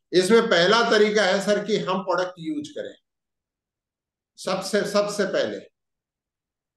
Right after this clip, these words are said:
इस्तेमाल करें हमारे product को, हंड्रेड परसेंट हमारे product को यूज़ करें, क्योंकि उसके ऊपर business volume मिलता है, और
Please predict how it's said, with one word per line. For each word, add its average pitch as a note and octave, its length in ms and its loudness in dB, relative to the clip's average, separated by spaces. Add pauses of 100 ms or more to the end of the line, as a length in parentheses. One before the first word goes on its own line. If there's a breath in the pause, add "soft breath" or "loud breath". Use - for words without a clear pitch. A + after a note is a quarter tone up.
(720)
इस्तेमाल G#3 580 0
करें G3 180 0
हमारे E3 400 0
product D3+ 440 -4
को, F#3+ 100 -6
हंड्रेड E3+ 340 -2
परसेंट G3 420 -6
हमारे E3+ 280 -4
product E3+ 380 -6
को E3+ 80 -10
यूज़ E3 240 -6
करें, F#3+ 240 -4
क्योंकि G3+ 220 -4
उसके F#3 220 -4
ऊपर F#3+ 260 -2
business D#3+ 380 -8
volume B2+ 240 -6
मिलता G#2+ 440 -10
है, - 80 -20 (840)
और G3 540 4